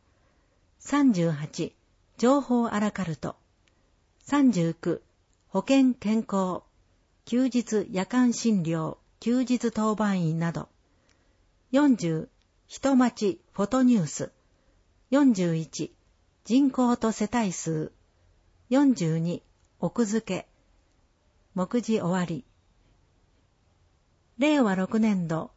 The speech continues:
高齢者新型コロナウイルス感染症定期予防接種のお知らせ、社協だよりが織り込まれています。川越市の市外局番は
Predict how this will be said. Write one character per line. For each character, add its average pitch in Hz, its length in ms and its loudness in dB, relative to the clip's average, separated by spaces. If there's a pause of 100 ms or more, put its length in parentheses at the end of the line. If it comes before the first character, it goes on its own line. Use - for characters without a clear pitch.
(120)
高 277 240 2
齢 262 220 2
者 165 260 -2
新 254 320 0
型 254 240 2
コ 226 140 -2
ロ 240 100 4
ナ 233 180 2
ウ 226 160 2
イ 202 80 2
ル 170 80 -6
ス 175 160 -6
感 208 220 -2
染 214 240 -2
症 185 380 -2
定 254 340 -2
期 170 140 -8
予 170 100 0
防 226 220 -2
接 226 200 -4
種 - 220 -4
の 160 220 -4
お 160 80 -8
知 190 160 -4
ら 175 100 -4
せ、 - 240 -8 (560)
社 208 200 -6
協 277 280 0
だ 262 100 0
よ 220 140 2
り 175 140 -4
が 160 280 -6
織 180 200 -4
り - 40 -8
込 202 100 -4
ま 185 100 -4
れ 175 100 -6
て 175 140 -8
い 165 100 -4
ま 165 100 -6
す。 - 220 -8 (920)
川 277 420 2
越 269 100 2
市 185 120 -6
の 170 100 -2
市 196 160 -2
外 240 260 2
局 202 260 -4
番 156 260 -4
は 156 200 -6